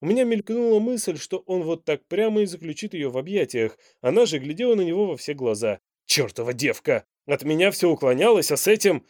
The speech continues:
Они стояли так близко, близко. Холодный солнечный ветер развивал ее волосы,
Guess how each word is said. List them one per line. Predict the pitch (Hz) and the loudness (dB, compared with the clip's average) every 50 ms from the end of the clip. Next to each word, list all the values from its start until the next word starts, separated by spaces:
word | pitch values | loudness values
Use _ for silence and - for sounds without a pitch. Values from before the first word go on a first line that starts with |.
| _ _ _ _ _ _ - | _ _ _ _ _ _ -2
Они | 127 135 143 135 | -2 0 0 0
стояли | 120 - - 120 120 120 113 113 110 | -2 0 0 2 4 4 2 2 0
так | 110 127 117 | -2 -2 -4
близко, | 117 113 165 196 196 165 - - - - 117 98 - - | -4 -2 -2 -2 -2 -4 -6 -8 -8 -8 -10 -10 -10 -12
близко. | 113 110 117 165 196 214 208 170 131 - - - - 113 101 92 - _ - | -10 -4 -2 -2 0 0 -2 -2 -6 -8 -12 -10 -8 -8 -8 -10 -14 _ -8
Холодный | 135 143 175 185 175 160 156 135 | -4 -2 -2 -2 -2 -2 -4 -6
солнечный | - 139 131 127 120 113 - 131 120 113 | -6 -6 -6 -6 -4 -6 -6 -6 -6 -4
ветер | 107 127 175 196 - 196 185 | -2 -2 -4 -4 -4 -4 -6
развивал | 180 151 135 143 170 208 214 233 | -6 -6 -6 -4 0 0 2 2
ее | 233 214 | 2 0
волосы, | 160 135 147 175 208 226 220 202 - 220 208 190 | 0 2 2 2 4 4 2 0 2 0 0 0